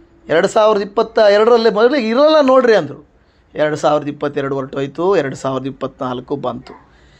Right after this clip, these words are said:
ಇದು ಒಂದು ವೇಳೆ ಯಾಕೆ ವಿರೋಧ ಮಾಡ್ತಾರೆ, ಇದರಲ್ಲಿ ಏನು ತಪ್ಪಿದೆ? ಈಗ ಇಲ್ಲಿ ನಾವು ಬಂದಿದ್ದೇವೆ, ಕ್ರಿಸ್ಮಸನ್ನು ಅವರು ಒಬ್ಬರೇ ಮಾಡ್ಬೋದು, ಇದೇ ಹಣದಲ್ಲಿ ಅವರು ಬಟ್ಟೆ ತೊಗೊಬೋದು, ಶಾಪಿಂಗ್ ಮಾಡ್ಬೋದು, ಏನೇನೋ ಮಾಡ್ಬೋದು.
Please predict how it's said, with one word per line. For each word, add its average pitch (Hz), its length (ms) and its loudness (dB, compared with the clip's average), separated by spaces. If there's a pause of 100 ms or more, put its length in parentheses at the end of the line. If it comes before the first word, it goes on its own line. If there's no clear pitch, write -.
(220)
ಇದು 277 280 2 (840)
ಒಂದು 247 280 0
ವೇಳೆ 226 600 2
ಯಾಕೆ 294 460 0
ವಿರೋಧ 262 440 2
ಮಾಡ್ತಾರೆ, 233 640 2
ಇದರಲ್ಲಿ 214 280 2
ಏನು 226 140 0
ತಪ್ಪಿದೆ? 160 640 -4 (180)
ಈಗ 185 120 0
ಇಲ್ಲಿ 180 220 0
ನಾವು 165 200 0
ಬಂದಿದ್ದೇವೆ, 151 840 -4 (720)
ಕ್ರಿಸ್ಮಸನ್ನು 202 1000 -2
ಅವರು 185 640 0 (160)
ಒಬ್ಬರೇ 165 280 0
ಮಾಡ್ಬೋದು, 165 840 -2 (220)
ಇದೇ 170 280 2
ಹಣದಲ್ಲಿ 214 800 0 (300)
ಅವರು 156 220 2
ಬಟ್ಟೆ 156 280 0
ತೊಗೊಬೋದು, 165 560 0
ಶಾಪಿಂಗ್ 160 480 -2
ಮಾಡ್ಬೋದು, 143 540 -2
ಏನೇನೋ 143 420 -2
ಮಾಡ್ಬೋದು. 151 720 -2